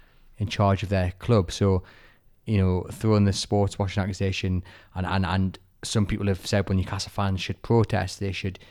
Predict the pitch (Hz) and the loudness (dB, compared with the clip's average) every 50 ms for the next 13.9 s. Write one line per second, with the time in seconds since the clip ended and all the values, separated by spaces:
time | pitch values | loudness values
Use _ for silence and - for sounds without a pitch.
0 | - _ - - 107 101 98 98 95 101 98 95 - 104 95 95 98 107 101 104 | -20 _ -14 -10 -6 -4 -4 -2 -2 -2 -2 -2 -4 -4 -4 -4 -6 -8 -8 -8
1 | 101 - 107 - - _ _ _ - 113 107 101 - - 98 101 101 101 98 - | -8 -10 -12 -16 -20 _ _ _ -2 0 0 0 0 -2 -2 -2 -2 -4 -4 -2
2 | 107 98 98 - - _ _ _ _ _ _ _ _ _ _ _ - 123 117 107 | -2 -2 -2 -6 -12 _ _ _ _ _ _ _ _ _ _ _ -2 0 2 4
3 | 95 101 104 101 101 98 95 90 117 120 104 90 90 95 - - - - _ - | 4 4 4 4 4 4 4 4 4 6 4 4 2 -2 -6 -12 -18 -20 _ -20
4 | - - - 143 127 - - _ _ - 123 117 - - _ _ _ _ _ _ | -8 -2 0 0 0 0 -2 _ _ 2 2 2 0 -2 _ _ _ _ _ _
5 | - - - 107 117 139 147 104 110 120 120 - 120 107 113 117 117 110 110 104 | -8 -4 -4 -2 0 0 2 2 4 2 2 0 0 0 2 4 4 4 4 2
6 | 98 - - - 135 123 98 98 98 98 107 107 104 101 - 110 101 95 95 92 | 2 0 0 2 4 4 4 4 2 2 2 2 2 0 0 0 0 0 0 -2
7 | - - 110 120 120 - - 120 110 104 98 - - 107 107 110 107 104 101 95 | -2 0 0 0 0 0 0 -2 -2 -2 -2 -4 -4 -2 0 2 2 2 2 0
8 | - - - - _ - - - - 110 107 104 104 104 110 104 101 95 - - | -2 -8 -18 -20 _ -12 -6 0 2 4 4 4 4 4 4 2 2 2 0 -8
9 | - - - - - 101 98 104 104 - - 113 113 120 113 104 - 98 95 - | -20 -20 -14 -6 0 2 4 4 4 4 4 4 4 4 4 4 2 -2 -4 -4
10 | - - 104 101 101 98 - - - _ _ - - - 104 107 117 143 156 113 | -2 0 0 0 0 -2 -4 -8 -16 _ _ -16 -6 0 4 6 6 6 6 4
11 | 82 80 - 117 123 - _ _ _ - - - - - - - - - - - | 2 0 -4 -4 -4 -6 _ _ _ -20 -20 -20 -20 -20 -20 -20 -20 -16 -8 -2
12 | 104 107 117 117 104 - - 117 107 95 - 98 92 - - 104 117 113 113 113 | 2 2 4 2 2 0 0 0 0 0 -2 -4 -8 -6 -4 0 2 2 2 2
13 | 101 92 95 110 107 104 101 98 92 - - - 104 98 95 90 - | 0 0 0 0 2 2 2 0 -2 -4 -6 -4 -2 -2 -2 -2 -6